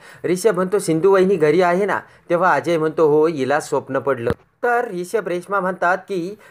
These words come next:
"रीना ताईची तब्येत ठीक नाही, मी डॉक्टरांना बोलू का?" तर अजय म्हणतो, "नको."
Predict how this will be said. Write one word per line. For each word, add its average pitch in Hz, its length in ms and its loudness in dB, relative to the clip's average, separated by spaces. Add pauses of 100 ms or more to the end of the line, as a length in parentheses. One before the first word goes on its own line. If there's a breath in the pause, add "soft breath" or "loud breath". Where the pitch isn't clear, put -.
"रीना 175 280 0
ताईची 185 400 -2
तब्येत 160 340 0
ठीक 165 180 -2
नाही, 175 180 2
मी 175 120 2
डॉक्टरांना 170 580 0
बोलू 143 300 0
का?" 151 160 0
तर 147 200 -2
अजय 135 260 0
म्हणतो, 147 300 -2
"नको." 131 360 -6